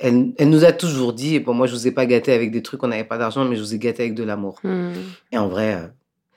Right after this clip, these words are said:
Speaker 1: elle nous a gâté avec ce qui compte.
Speaker 2: Ouais, c'est magnifique. J'ai lu que, ouais, enfin, vous l'avez, euh,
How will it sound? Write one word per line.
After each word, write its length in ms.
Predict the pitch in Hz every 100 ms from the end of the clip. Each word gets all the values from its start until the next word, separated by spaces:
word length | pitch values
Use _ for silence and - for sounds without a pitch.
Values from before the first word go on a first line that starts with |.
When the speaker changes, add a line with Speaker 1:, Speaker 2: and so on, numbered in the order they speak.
| _ -
Speaker 1:
elle 100 | 104
nous 80 | 95
a 80 | 92 117 _ _
gâté 300 | 95 - 104
avec 100 | -
ce 60 | -
qui 120 | 120
compte. 340 | _ 101 - _ -
Speaker 2:
Ouais, 340 | 185 170 175 185
c'est 160 | - 185
magnifique. 480 | 180 180 - 214 - -
J'ai 140 | - 185
lu 120 | 208
que, 40 | 208
ouais, 140 | 220
enfin, 200 | 170 170
vous 120 | 170
l'avez, 280 | 175 175 170
euh, 80 | 160